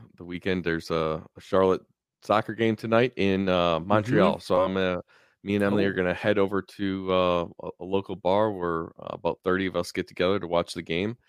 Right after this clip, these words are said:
Speaker 1: Um, so I'm gonna do that and, um, yeah, probably pick up some ribs for tomorrow and do some more barbecuing. I gotta,
Speaker 2: I like
Speaker 1: I gotta, uh,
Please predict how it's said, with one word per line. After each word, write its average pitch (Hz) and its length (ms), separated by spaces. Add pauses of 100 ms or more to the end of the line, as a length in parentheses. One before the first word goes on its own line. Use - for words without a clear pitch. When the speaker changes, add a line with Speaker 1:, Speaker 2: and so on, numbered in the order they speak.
(360)
Speaker 1:
Um, 80 220
so - 120
I'm 95 60
gonna 90 100
do 85 180
that 110 260
and, 85 300 (100)
um, 82 680 (160)
yeah, 156 180 (420)
probably 90 180
pick 101 220
up - 80
some 95 200
ribs 98 240
for 104 120
tomorrow 101 260
and 104 100
do 101 100
some 101 160
more 101 120
barbecuing. 98 560
I 82 40
gotta, 90 380 (460)
Speaker 2:
I - 40
like - 100
Speaker 1:
I 95 40
gotta, 92 340
uh, - 20